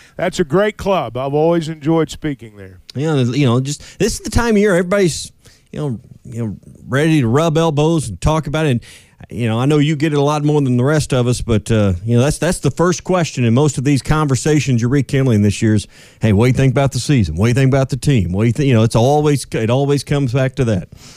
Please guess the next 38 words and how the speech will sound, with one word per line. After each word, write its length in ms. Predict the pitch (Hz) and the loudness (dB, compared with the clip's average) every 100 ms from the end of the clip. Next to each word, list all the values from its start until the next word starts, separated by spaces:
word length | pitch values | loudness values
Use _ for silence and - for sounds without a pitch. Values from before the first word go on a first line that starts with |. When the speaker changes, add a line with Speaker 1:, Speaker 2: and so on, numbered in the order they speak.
| - | -14
Speaker 1:
It, 160 | 135 160 | -6 -4
uh, 80 | 175 | -2
it, 160 | 170 190 | -2 -2
you 80 | 196 | -2
know, 100 | 185 | -2
it, 100 | 151 | -2
it, 160 | 156 156 | -6 -10
it 160 | 156 151 | -8 -8
starts 340 | - 175 185 170 | -2 0 0 -2
about 260 | 160 170 | -2 -4
the 100 | 156 | -4
first 320 | - 160 151 | -2 0 0
of 80 | 147 | -4
July. 520 | 131 135 120 107 101 101 | -4 -4 -4 -8 -12 -10
Yeah, 120 | 127 | -8
you 140 | 127 | -4
know, 40 | 143 | -4
I 60 | 147 | -4
can 160 | 156 | -2
just 180 | 165 - | -2 0
tell 160 | 160 156 | -2 0
you 120 | 151 | -2
in 80 | 151 | -2
my 280 | 156 160 | -4 -2
interactions, 600 | 156 156 151 160 - 175 196 | -2 0 0 -2 -6 -4 -2
and 80 | |
I'm 140 | 220 214 | -2 -2
sure 160 | 190 | 0
it's 100 | 170 - | 0 0
similar 320 | 180 170 160 | -2 0 0
for 160 | 151 | 0
you. 260 | 139 123 127 | -2 0 2
I 60 | 135 | 2
mean, 200 | 123 123 | 4 4
Speaker 2:
Mm-hmm. 80 | 127 | 2
Speaker 1:
it's 160 | 123 | 0
just, 360 | - 160 - - | 0 0 0 -2
uh, 240 | 151 143 | 0 0